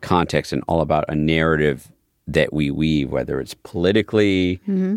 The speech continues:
Speaker 1: whether it's socially, and it's, sometimes it's, it's not even who's got the loudest voice, but who gets their voice in first. But storytelling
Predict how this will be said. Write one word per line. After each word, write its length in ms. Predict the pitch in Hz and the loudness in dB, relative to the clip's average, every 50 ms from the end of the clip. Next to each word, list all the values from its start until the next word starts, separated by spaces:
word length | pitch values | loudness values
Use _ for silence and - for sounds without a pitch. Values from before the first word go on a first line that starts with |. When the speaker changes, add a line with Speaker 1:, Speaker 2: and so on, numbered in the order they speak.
| 226 | 0
Speaker 1:
whether 320 | - 85 85 80 78 71 71 | 2 2 4 4 4 2 0
it's 260 | 69 - - - - - | -2 -6 -12 -20 -18 -16
socially, 1080 | - - - - 107 101 104 95 - - 95 95 92 90 85 82 85 87 82 82 82 - | -14 -8 -2 2 2 4 4 2 0 -2 -2 0 2 2 2 2 2 0 0 -2 -2 -2
and 120 | - 78 76 | -2 -2 -2
it's, 260 | 71 67 - - - - - - - - _ | -4 -6 -10 -18 -20 -20 -20 -20 -20 -20 _
sometimes 640 | - - - 117 117 104 113 104 101 92 87 78 85 | -6 -2 0 0 2 2 2 2 4 4 2 0 0
it's, 260 | 80 76 - - - - _ _ _ _ - | -4 -6 -6 -12 -16 -18 _ _ _ _ -6
it's 140 | - 82 - | -4 0 2
not 180 | 110 101 98 98 | 2 2 2 2
even 280 | 101 107 104 104 92 | 2 2 2 0 -2
who's 260 | 82 80 92 110 101 - | -2 -2 -2 -2 0 2
got 140 | 123 98 - | 0 0 0
the 80 | 98 | 0
loudest 280 | 92 82 80 78 76 - | 0 0 0 -2 -2 -2
voice, 460 | 104 110 123 113 85 76 - - - - - - - _ _ _ _ _ _ - | 2 4 4 4 4 2 0 -4 -12 -16 -20 -20 -20 _ _ _ _ _ _ 0
but 160 | - 90 - - _ | 2 2 2 0 _
who 480 | _ - - 113 107 101 98 95 90 87 - _ _ _ _ _ _ - - | _ -4 0 2 4 4 4 2 -2 -4 -10 _ _ _ _ _ _ -4 0
gets 200 | - 95 - - | 0 0 2 2
their 160 | 92 85 80 | 0 0 2
voice 320 | 71 90 87 87 85 - - - | 2 2 2 2 2 0 -4 -2
in 220 | 82 80 80 73 | 0 0 0 0
first. 800 | 65 - _ - - 101 90 76 64 - - - - - - - _ _ _ _ _ _ _ _ _ _ _ _ _ _ - | -2 -6 _ -2 0 2 2 2 0 -4 -6 -6 -8 -8 -12 -18 _ _ _ _ _ _ _ _ _ _ _ _ _ _ 0
But 200 | - 90 - - | 0 0 0 -2
storytelling 1000 | - - - - 175 202 190 107 95 - 90 78 67 62 65 65 67 - 104 | -10 -4 0 2 4 4 4 4 0 -2 -2 -2 -2 -2 -2 -2 -4 -4 -6